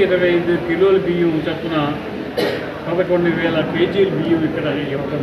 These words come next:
జరిగింది. ఉల్లిపాయలు ఒక కిలో చొప్పున నాలుగు వందల నలభై నాలుగు కేజీలు ఇవ్వడం జరిగింది. బంగాళదుంపలు ఒక కిలో చొప్పున నాలుగు వందల నలభై నాలుగు కేజీలు ఇవ్వడం జరిగింది.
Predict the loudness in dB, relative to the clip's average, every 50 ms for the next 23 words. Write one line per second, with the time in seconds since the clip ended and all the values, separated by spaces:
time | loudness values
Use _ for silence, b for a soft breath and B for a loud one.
0 | 0 0 0 -2 -2 -2 -2 -2 -4 -6 -8 -10 -10 -10 -10 -10 -10 -12 -10 -8
1 | -6 -4 -2 -2 -2 0 2 4 4 4 4 2 0 0 0 2 4 4 4 4
2 | 2 0 0 0 -2 0 0 0 -2 -2 -4 -6 -8 -8 -10 -10 -8 -6 -4 -2
3 | 0 0 0 0 0 0 -2 -2 -2 -2 -2 -2 -2 -2 -2 -2 -2 -4 -2 -2
4 | -2 -2 -2 -2 -2 -2 -2 0 0 0 0 0 0 -2 -2 -4 -4 -4 -4 -4
5 | -6 -6 -6 -6 -6 -2 -2 0 0 2 2 2 2 2 2 0 0 0 0 0
6 | 0 0 0 -2 -2 2 2 2 2 0 -2 -4 -4 -4 -4 -2 -4 -4 -4 -6
7 | -8 -10 -10 -10 -10 -10 -8 -8 -6 -4 -2 -2 0 0 0 0 0 0 0 -2
8 | -2 -2 -2 -2 -2 -2 -2 -2 -2 -2 -2 -2 -2 0 -2 -2 -2 -2 -2 -4
9 | -4 -4 -2 -2 -2 -2 -4 -4 -4